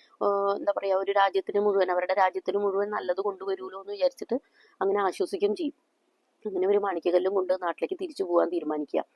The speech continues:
അപ്പൊ ഈ മാണിക്യക്കല്ലില് ചാണകത്തിലാണല്ലോ പൊതിഞ്ഞ, അപ്പൊ ഈ ചാണകം കഴുകി കളയാൻ വേണ്ടിയിട്ട്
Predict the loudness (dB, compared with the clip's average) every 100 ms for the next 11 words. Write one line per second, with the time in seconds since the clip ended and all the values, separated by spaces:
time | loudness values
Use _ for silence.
0 | -20 _ _ _ 2 4 4 2 2 2
1 | 2 2 0 0 2 4 2 4 4 4
2 | 2 -2 -2 -2 -2 0 0 2 0 0
3 | 0 0 0 2 2 4 2 -2 -4 -6